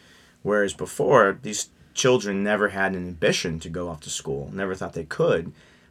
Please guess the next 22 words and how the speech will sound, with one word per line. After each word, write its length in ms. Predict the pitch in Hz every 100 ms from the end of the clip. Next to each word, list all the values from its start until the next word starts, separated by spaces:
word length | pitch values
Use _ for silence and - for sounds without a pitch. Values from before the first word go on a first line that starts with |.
| -
Well, 80 |
Simply 320 | 92 107 95 92
Smiles 600 | - 110 156 110 95 92
has 320 | 90 90 -
worked 440 | 76 87 92 - - _ _
with 280 | 87 92 82
Fairfield 440 | - 98 95 98 87
University 540 | 92 90 104 - 95
and 100 | 90
other 160 | 98 117
colleges 440 | 90 87 82 87
to 120 | 78
be 80 | 85
able 180 | 87 82
to 120 | -
provide 380 | - 87 95 85
scholarships, 840 | - - 80 - - - - - - - -
full 240 | - 190
scholarships 640 | 175 156 156 156 - - -
for 180 | -
these 240 | 92 95 80
teens. 540 | - 123 95 90 -